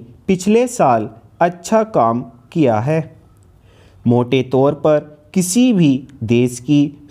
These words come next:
सुरक्षा नीति का लक्ष्य यह होता है कि दूसरे देशों, खासतौर से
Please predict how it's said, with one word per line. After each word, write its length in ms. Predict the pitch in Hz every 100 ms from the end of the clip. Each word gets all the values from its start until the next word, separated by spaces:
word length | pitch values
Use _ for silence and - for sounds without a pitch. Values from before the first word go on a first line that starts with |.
| -
सुरक्षा 520 | 165 175 175 - 247
नीति 420 | 214 147 - 165 127 - - _ -
का 440 | 127 117 - - _ 127
लक्ष्य 720 | 131 131 - - 170 160 160 160 - -
यह 400 | 135 156 170 226
होता 440 | 208 156 143 147 143
है 260 | 120 135 120
कि 240 | 120 180 180 - - _ - _
दूसरे 580 | 143 185 220 220 247 269
देशों, 520 | 208 147 123 127 113 - - - -
खासतौर 640 | - 113 113 - 143 156
से 240 | 160 165